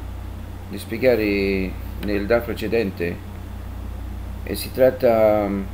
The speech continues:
è del, eh, siamo Daf Lamed Vav Amud Bet, otto righe da sopra, da sotto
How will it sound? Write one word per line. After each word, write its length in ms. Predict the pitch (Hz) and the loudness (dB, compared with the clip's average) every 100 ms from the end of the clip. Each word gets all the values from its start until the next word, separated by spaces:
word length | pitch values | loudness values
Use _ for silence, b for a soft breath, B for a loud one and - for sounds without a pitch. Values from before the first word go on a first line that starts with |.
| - - - - - - - - - - | -8 -8 -8 -8 -8 -10 -10 -10 -10 -4
è 140 | 107 | -2
del, 500 | 104 110 104 101 98 - - | 2 2 2 2 -2 -6 -4
eh, 320 | 92 107 107 | 0 2 0
siamo 400 | - 123 120 113 | 2 2 2 4
Daf 320 | 123 123 - | 4 4 2
Lamed 280 | 120 117 104 | 0 0 4
Vav 260 | 135 131 - - - | 8 8 6 -6 -6
Amud 280 | 113 110 | -2 -2
Bet, 400 | 101 131 135 120 - - - - - - - - - | 0 2 4 4 0 -8 -8 -10 -8 -10 -10 -10 -4
otto 220 | 120 131 | -2 0
righe 360 | 131 120 110 101 | 0 2 2 2
da 80 | 101 | 0
sopra, 400 | 113 98 - - | -2 -2 -4 -8
da 100 | - | -8
sotto 400 | 95 95 90 85 | -4 -4 -2 -6